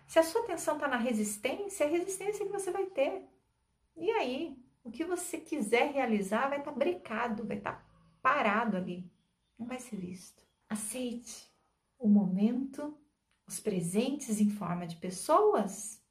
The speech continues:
às vezes até em forma de dificuldades, mas aceite, porque somente aceitando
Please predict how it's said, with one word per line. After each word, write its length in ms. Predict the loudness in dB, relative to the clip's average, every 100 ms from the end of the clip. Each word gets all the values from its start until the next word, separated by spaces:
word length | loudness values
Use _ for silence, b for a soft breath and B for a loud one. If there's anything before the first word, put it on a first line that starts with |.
| _ _ -6
às 160 | -4
vezes 340 | 0 -2 -2 -6
até 440 | -8 -2 -2 -2 _ _
em 120 | -12
forma 380 | -6 -4 -2 -4
de 140 | -6
dificuldades, 1080 | -8 -10 -14 -14 -8 -4 -2 -2 -6 -16 -20 _ _ _ _ _
mas 160 | -4 -2
aceite, 640 | -2 -2 -2 -2 -4 -20 _ _ _ _ _
porque 220 | -12 -8 -8
somente 520 | -4 -4 -4 0 0
aceitando 840 | 0 -2 -4 -2 -4 -2 -4 -4